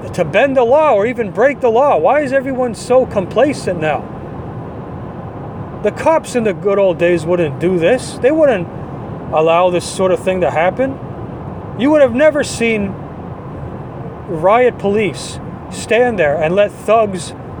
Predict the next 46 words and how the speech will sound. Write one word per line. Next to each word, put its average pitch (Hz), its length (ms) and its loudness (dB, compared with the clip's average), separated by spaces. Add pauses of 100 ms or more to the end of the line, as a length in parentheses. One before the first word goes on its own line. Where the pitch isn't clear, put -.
(200)
spit - 340 0
in 247 140 2
their 220 160 2
face 165 580 -2 (380)
and 151 180 -4
yell 208 240 6
at 196 120 4
them, 185 200 2
curse 196 380 0
at 180 140 2
them. 175 220 0
I 233 60 2
don't 302 180 2
care 254 200 4
if - 80 -6
they 196 100 2
have 180 180 2
a 165 60 -2
shield 214 380 0
or 147 80 2
not, 123 240 -6 (720)
okay, 160 260 0
to 151 120 -2
block 165 340 0
the 156 60 -2
spit. 156 380 0 (520)
That 202 120 0
doesn't 214 260 2
matter. 208 240 2
The, 160 140 -2 (180)
it's 202 200 -2
just - 260 -4
a 175 40 2
principle 180 580 -2 (600)
that 160 180 2
police 202 480 0
back 196 300 2
in 208 60 -2
the 202 100 0
day 143 320 0 (400)
would 170 160 2
have 151 200 2
never 196 440 2
stood 185 400 0
by 156 260 4
and, 151 440 -2